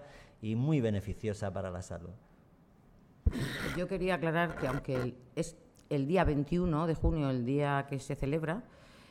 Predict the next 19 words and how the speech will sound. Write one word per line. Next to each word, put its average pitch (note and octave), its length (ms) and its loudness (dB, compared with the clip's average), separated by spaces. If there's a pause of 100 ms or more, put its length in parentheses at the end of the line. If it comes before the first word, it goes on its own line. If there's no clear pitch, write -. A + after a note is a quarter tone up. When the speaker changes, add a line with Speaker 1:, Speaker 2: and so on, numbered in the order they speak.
(140)
Speaker 2:
eh, C3 440 -2
el A#2+ 120 -2
día C#3+ 160 4
del C#3 220 4
solsticio, C3+ 580 -6
¿no? F#3 100 -4
Me E3 140 0
imagino E3+ 400 4
que, D#3+ 100 2
eh, C#3+ 240 2
no D#3 440 6
será D#3+ 200 12
casual, D#3 560 6
sino D3 380 0
que D3 340 12 (100)
<laughs> G3 100 -10
será E3+ 240 2
intencionado, E3 600 2 (560)
eh, - 100 -4